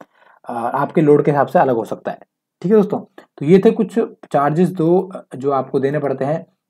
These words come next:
आपके actual charge के अलावा। दोस्तों अगर आपको ये सब कुछ पढ़ना है तसल्ली से तो आप, अ, description box में जाके इसको पढ़ सकते हो, link आपको वहीं मिल जाएगा। इस video को like भी कर देना अगर पसंद आती है तो, और नए हो subscribe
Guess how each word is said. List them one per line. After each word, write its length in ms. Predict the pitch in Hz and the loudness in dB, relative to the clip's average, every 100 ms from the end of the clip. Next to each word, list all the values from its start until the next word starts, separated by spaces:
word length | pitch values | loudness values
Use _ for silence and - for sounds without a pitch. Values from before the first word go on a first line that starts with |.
| _ | _
आपके 300 | 147 147 185 | -4 0 0
actual 380 | 165 143 - 175 | 0 0 0 2
charge 280 | 156 135 135 | 2 2 0
के 100 | 160 | -4
अलावा। 300 | 113 107 98 - _ _ - | -2 -4 -8 -12 _ _ -4
दोस्तों 200 | 160 196 | 2 4
अगर 120 | 185 | 4
आपको 220 | 180 185 | 4 2
ये 60 | 175 | 2
सब 140 | 175 | 2
कुछ 160 | 175 175 | -2 -2
पढ़ना 260 | 139 151 | -4 -2
है 300 | 156 180 - _ | -2 -2 -8 _
तसल्ली 320 | 127 143 151 | -6 -2 -2
से 140 | 147 165 | -2 -2
तो 100 | 147 | 0
आप, 280 | 131 135 | 0 -2
अ, 60 | 151 | -6
description 480 | 123 127 - 131 139 | -6 -8 -8 -8 -4
box 240 | 127 123 | -6 -6
में 80 | 135 | -4
जाके 300 | 123 117 135 | -2 0 -2
इसको 200 | 135 127 | -2 0
पढ़ 200 | - 123 | 0 0
सकते 240 | 131 131 | -2 -2
हो, 100 | 143 | -2
link 200 | 139 131 | -2 -4
आपको 240 | 131 113 123 | -6 -4 -4
वहीं 100 | 127 | -4
मिल 140 | 143 | -4
जाएगा। 340 | 131 131 156 156 - _ _ | -2 0 0 -2 -12 _ _
इस 80 | 156 | -2
video 200 | 165 185 | 2 4
को 60 | |
like 280 | 180 143 156 | 4 4 4
भी 100 | 165 | 2
कर 120 | 165 | 2
देना 200 | 143 151 | 0 0
अगर 140 | 151 143 | -2 -4
पसंद 280 | 143 135 127 | -4 -6 -6
आती 180 | 120 | -2
है 120 | 127 127 | -2 -2
तो, 240 | 180 185 - _ _ - | -4 -6 -16 _ _ -6
और 260 | 127 131 131 | -2 -2 -4
नए 240 | 123 165 | 0 4
हो 200 | 175 190 | 6 4
subscribe 520 | 185 135 - 127 123 | 0 -8 -4 -2 -2